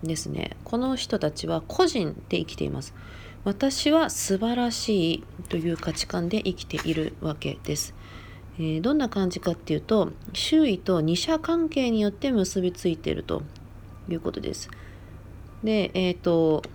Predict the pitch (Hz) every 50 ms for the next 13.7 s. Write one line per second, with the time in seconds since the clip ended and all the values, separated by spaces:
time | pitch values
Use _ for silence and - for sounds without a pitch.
0 | - - 175 175 165 220 285 320 320 247 - - 170 165 - - - 156 147 151
1 | - - 190 170 143 - - - - - - - - - - - - - - 180
2 | 220 240 262 330 330 320 302 277 269 269 - 277 262 226 170 - - - - -
3 | - - - - - - - - - 226 226 - 269 269 269 269 - 202 175 160
4 | - - - 180 175 175 - - 175 175 160 147 135 - 147 147 170 190 185 147
5 | - - - - - - - - - - - - - - - - - - - -
6 | - - - - - - - - - - - - - - 277 269 302 320 302 285
7 | - - - - - - - - - - - - - - 185 180 180 175 - 160
8 | 151 147 143 - 196 208 185 160 151 - - 180 165 - 160 175 214 226 220 -
9 | 294 302 302 294 294 - - - 277 277 269 269 269 262 247 - - - 277 269
10 | 240 180 - - - - 214 220 208 196 196 165 139 - - 151 147 143 143 -
11 | - - - - - 240 233 - 233 - 233 220 - 165 156 - - 151 143 143
12 | - - - 151 - 214 208 - 226 208 - - 202 - 151 143 - - 143 135
13 | 135 131 - - 147 135 139 - - 165 170 180 180 156